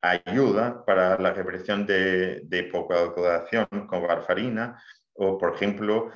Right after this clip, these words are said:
con las alteraciones de coagulación de los, eh, pacientes con cirrosis. También sabemos que el factor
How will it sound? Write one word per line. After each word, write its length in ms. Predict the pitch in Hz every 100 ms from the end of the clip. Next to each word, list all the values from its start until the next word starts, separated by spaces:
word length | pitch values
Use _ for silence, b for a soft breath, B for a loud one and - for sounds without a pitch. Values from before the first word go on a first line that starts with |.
| B
con 140 | - 90
las 220 | 85 87
alteraciones 960 | 82 - 90 82 - 92 92 92 92
de 160 | 92 90
coagulación 800 | 95 92 92 - 98 95 98 92
de 180 | 87 85
los, 680 | 87 87 90 87 - - -
eh, 380 | 95 90 87 87
pacientes 680 | 85 82 - 90 90 95 90
con 160 | 90 87
cirrosis. 680 | - - 85 - 85 - _ _ _ _ _ _ _ _ _ _ _ _ _ _ _ B B B B B _ _ _ _ _ _ _ _
También 640 | 113 110 123 131 185 - _
sabemos 600 | - 98 120 151 151 -
que 80 | 117
el 80 |
factor 600 | 113 104 120 107 104 -